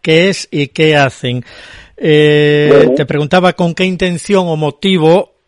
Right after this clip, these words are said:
Speaker 1: se creó
Speaker 2: Sí.
Speaker 1: esta, esta Buena Cofradía de los Siceratores.
Speaker 2: Mira, pues,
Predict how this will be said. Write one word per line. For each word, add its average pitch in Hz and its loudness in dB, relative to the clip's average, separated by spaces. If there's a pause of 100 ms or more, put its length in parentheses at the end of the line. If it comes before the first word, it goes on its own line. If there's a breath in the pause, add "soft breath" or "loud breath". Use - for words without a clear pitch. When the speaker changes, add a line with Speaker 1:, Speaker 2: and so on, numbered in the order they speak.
Speaker 1:
se - -4
creó 156 2
Speaker 2:
Sí. 151 0
Speaker 1:
esta, 139 -2
esta 147 -4
Buena 147 0 (640)
Cofradía 156 0
de 160 2
los 151 -2
Siceratores. 139 -6 (920 soft breath)
Speaker 2:
Mira, 143 4
pues, 135 0